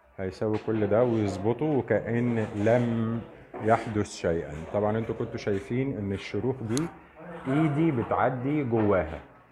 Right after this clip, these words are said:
زي ده كده، ده لسه مفتح. طبعًا احنا بنملى كل ده، آه، طوب عشان نقفل، والمونة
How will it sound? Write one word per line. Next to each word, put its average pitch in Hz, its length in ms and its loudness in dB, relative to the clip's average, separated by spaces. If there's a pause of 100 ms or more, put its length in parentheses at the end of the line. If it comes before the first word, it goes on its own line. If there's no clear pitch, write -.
(320)
زي 110 320 4
ده 104 120 2
كده، 87 260 -4
ده 92 120 -2
لسه 104 280 -2
مفتح. - 600 -4 (760)
طبعًا 107 260 2
احنا 120 220 0
بنملى 107 500 0
كل 110 240 2
ده، 107 220 2 (1080)
آه، 113 140 -4 (120)
طوب 139 200 4 (1160)
عشان 104 440 -2
نقفل، 123 500 0
والمونة 147 1000 0